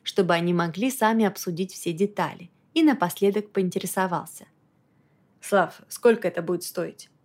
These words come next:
«Да вы что, Николай Алексеевич!» — возмутился Слава. «Ничего не надо.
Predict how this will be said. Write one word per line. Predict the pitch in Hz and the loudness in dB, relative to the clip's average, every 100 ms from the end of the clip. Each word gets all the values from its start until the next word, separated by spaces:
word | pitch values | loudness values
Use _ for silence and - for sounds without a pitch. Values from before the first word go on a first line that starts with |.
| _ _ _ _ - | _ _ _ _ 2
«Да | 208 | 6
вы | 220 240 | 8 8
что, | 226 - 240 | 6 6 8
Николай | 220 208 208 220 233 | 8 6 6 6 6
Алексеевич!» — | 190 185 - 226 180 151 - _ _ _ | 4 0 0 2 2 0 -12 _ _ _
возмутился | 190 175 185 180 175 170 185 | -2 2 0 0 -6 -4 -6
Слава. | - 175 156 160 - _ _ _ - | -4 -6 -6 -12 -20 _ _ _ -4
«Ничего | 262 - 302 294 | -2 2 6 6
не | 285 | 6
надо. | 269 175 147 - | 4 2 -2 -14